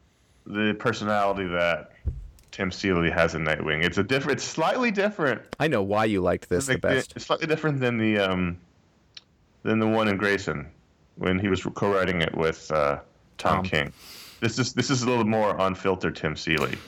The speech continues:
Speaker 2: You take that top of the bridge scene with Barbara out of this, and you, this does not get that rating for you.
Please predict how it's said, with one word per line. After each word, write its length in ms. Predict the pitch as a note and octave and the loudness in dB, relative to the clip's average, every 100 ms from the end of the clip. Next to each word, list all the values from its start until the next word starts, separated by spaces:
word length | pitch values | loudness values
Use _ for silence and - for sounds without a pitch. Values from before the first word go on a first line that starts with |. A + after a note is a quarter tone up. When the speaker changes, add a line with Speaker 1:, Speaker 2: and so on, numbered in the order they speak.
| - | -10
Speaker 2:
You 280 | A#2 D#3+ C4+ | -4 -2 -2
take 420 | - F#3+ F3+ D#3+ | -2 -2 -2 -2
that 260 | A#2 G#2+ - | -2 -2 -2
top 300 | - D3 F3+ | -4 -2 -2
of 60 | F3 | -2
the 80 | |
bridge 320 | D3+ C#3+ C3+ A#2 | 0 0 0 -2
scene 220 | C#3 B2+ | 0 2
with 160 | B2 G#2+ | 0 0
Barbara 280 | A#2 A2 | 0 2
out 160 | G#2+ G2+ | 2 2
of 100 | F#2+ | 2
this, 280 | G2+ F#2+ - | 2 0 -4
and 180 | A2+ G2 | -2 0
you, 80 | G2 | 2
this 200 | A2+ - | 0 -2
does 220 | - G#2 | 0 0
not 380 | G2+ A2 G#2+ - | 2 2 2 2
get 180 | A2 G#2 | 0 0
that 160 | G#2+ G2 | 0 2
rating 320 | G2+ G2 G2 | 2 2 -2
for 140 | - | -2
you. 200 | F#2 E2 | -2 -2